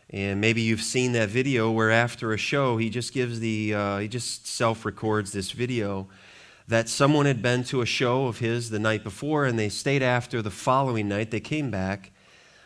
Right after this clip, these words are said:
and they had a gift for him, and the gift was, uh, L-, Gideon's New Testament. And Penn Jillette is a, an avowed atheist. He, he's not shy about that, and he didn't convert.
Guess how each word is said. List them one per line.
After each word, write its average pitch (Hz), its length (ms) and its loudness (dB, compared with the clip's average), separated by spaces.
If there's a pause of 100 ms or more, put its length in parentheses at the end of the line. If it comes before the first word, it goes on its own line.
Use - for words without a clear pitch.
(400)
and 120 120 2
they 127 120 6
had 160 180 4
a 180 80 2
gift 139 420 0
for 117 160 -2
him, 95 300 0
and 107 100 -2
the 104 60 -2
gift 120 380 -2
was, 107 720 -4
uh, 107 60 -8
L-, 107 340 -2 (120)
Gideon's 117 720 -2
New 107 120 -4
Testament. 87 580 -10 (1500)
And 120 720 2
Penn 160 300 6
Jillette 127 380 4
is 113 180 -2
a, 107 360 0
an 101 360 -2
avowed 107 340 2
atheist. 98 520 -2
He, 101 300 -6
he's 101 180 -8
not 101 220 -4
shy 95 280 -4
about 92 320 -4
that, 92 240 -4
and 101 80 -6
he 107 80 -2
didn't 135 220 2
convert. 101 680 0